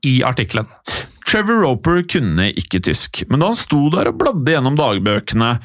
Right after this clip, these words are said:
Speaker 2: ble han vilt begeistret. Noe som kan være forståelig, for dette må jo ha fortonet seg som en drøm som hadde blitt i virkelighet for,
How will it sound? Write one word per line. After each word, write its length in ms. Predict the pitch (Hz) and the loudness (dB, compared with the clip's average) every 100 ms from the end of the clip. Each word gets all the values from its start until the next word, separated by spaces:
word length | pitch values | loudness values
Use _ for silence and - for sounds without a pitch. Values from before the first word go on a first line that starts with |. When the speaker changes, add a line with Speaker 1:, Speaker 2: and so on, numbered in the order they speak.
| - - - | -12 -8 -2
Speaker 2:
ble 100 | 135 | 0
han 140 | 160 | 0
vilt 360 | 113 123 151 - | 2 0 0 -4
begeistret. 800 | 220 208 202 - 392 - - - _ _ | 0 0 0 -2 -4 -4 -14 -14 _ _
Noe 180 | 226 220 | 0 2
som 200 | 156 202 | 2 0
kan 480 | - - 135 127 120 | 0 0 2 2 2
være 320 | 147 135 104 | 2 2 0
forståelig, 540 | 95 151 139 120 180 226 | 0 0 0 2 0 0
for 140 | 202 | -2
dette 260 | 185 - 151 | -2 -2 0
må 300 | 127 107 101 | 2 2 2
jo 100 | 110 | 2
ha 120 | 123 | 0
fortonet 500 | 117 156 113 104 101 | -2 -2 0 0 0
seg 160 | - 127 | 0 -2
som 180 | 135 139 | 0 0
en 140 | 143 143 127 | 2 0 0
drøm 560 | 101 143 135 160 190 143 | 0 2 2 2 2 0
som 180 | - 139 | 0 -2
hadde 180 | 123 127 | 0 -2
blitt 220 | 117 135 | -2 -2
i 60 | |
virkelighet 480 | 127 120 - - 113 | -2 -2 -4 -4 -4
for, 240 | - 117 | -2 -2